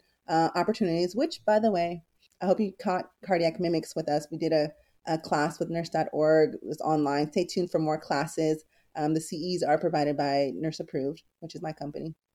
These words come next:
Maintain specific competencies by retraining and recertifying as needed. Join your professional nursing organizations and take courses on nursing malpractice and legal liabilities to get informed. Ooh, I think that'd be another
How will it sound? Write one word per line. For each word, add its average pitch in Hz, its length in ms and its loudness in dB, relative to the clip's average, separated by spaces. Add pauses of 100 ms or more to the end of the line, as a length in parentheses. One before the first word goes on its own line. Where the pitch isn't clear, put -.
(140)
Maintain 254 640 8
specific 254 680 4 (200)
competencies 220 760 4
by 165 160 10
retraining 185 480 6
and 170 100 4
recertifying 180 560 4
as 156 120 0
needed. 202 480 8 (300)
Join 208 160 8
your 196 80 4
professional 170 400 0
nursing 156 240 -2
organizations 165 540 0
and 160 220 2
take 190 380 4
courses 180 380 2 (100)
on 147 240 2
nursing 175 340 -2
malpractice 226 600 2 (320)
and 190 100 4
legal 202 220 8
liabilities 165 540 6
to 180 100 -4
get 147 160 2
informed. - 560 -4 (380)
Ooh, 320 160 0
I 185 120 -2
think 170 180 -14
that'd 143 200 -8
be 151 100 -10
another 139 340 -6